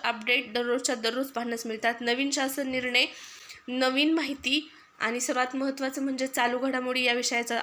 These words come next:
अभ्यास करण्यासाठी तुम्हाला नक्कीच Telegram-चा उपयोग होईल.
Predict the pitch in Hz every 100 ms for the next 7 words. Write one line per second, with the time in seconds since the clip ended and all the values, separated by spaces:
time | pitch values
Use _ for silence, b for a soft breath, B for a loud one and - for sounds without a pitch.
0 | - 214 254 262 240 233 233 240 233 233
1 | 226 226 233 233 269 - 247 233 220 233
2 | 233 226 233 226 240